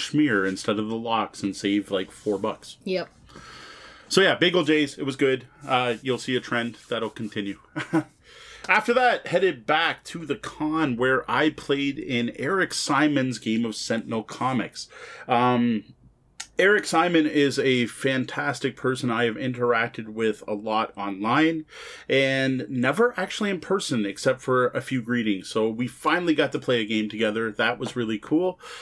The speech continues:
Speaker 1: Uh, Sentinel Comics I'm in love with. Uh, I talked about playing that under Eric Paquette at Breakout and how much I love the system. It's the new evolution of the Marvel Heroic Role-Playing System.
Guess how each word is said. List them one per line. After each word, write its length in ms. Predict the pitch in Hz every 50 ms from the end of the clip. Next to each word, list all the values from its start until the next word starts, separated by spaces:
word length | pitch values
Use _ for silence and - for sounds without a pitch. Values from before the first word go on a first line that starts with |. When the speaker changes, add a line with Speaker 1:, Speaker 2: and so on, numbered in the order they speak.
| - - -
Speaker 1:
Uh, 340 | 123 117 113 113 113 110
Sentinel 480 | 107 - - - - 180 175 175 170 143
Comics 420 | - - 135 135 143 151 139 -
I'm 200 | - 127 127 123
in 120 | 123 107 101
love 180 | 107 110 110
with. 280 | 110 113 113 107 - -
Uh, 380 | - 104 107 104 104 104 98 -
I 100 | 113 123
talked 320 | 123 - 123 123 123 -
about 200 | - 123 117 107
playing 380 | - - 127 120 120 117 117 113
that 280 | 113 110 110 120 - -
under 300 | 117 110 117 113 - 117
Eric 320 | 117 117 117 113 - -
Paquette 600 | - - 123 117 - - - 220 180 127 - -
at 200 | 123 113 - -
Breakout 560 | 117 123 127 117 - - 117 113 110 104 - 113
and 140 | 123 110 98
how 160 | 110 110 127
much 180 | 131 123 120 -
I 60 | 123
love 240 | 113 110 117 110 -
the 80 | -
system. 400 | - - 107 101 - - 98 82 - _ - - - - _ _ _ -
It's 180 | 165 156 - -
the 80 | 143
new 240 | 151 156 180 185 185
evolution 520 | 185 160 139 147 143 143 151 147 - 156 156
of 120 | 131 113
the 80 | 131 123
Marvel 320 | 120 120 135 127 139 135
Heroic 320 | - 143 131 131 117 -
Role-Playing 400 | - 117 120 117 - 135 131 127
System. 560 | 120 - - 139 131 - - 127 127 123 123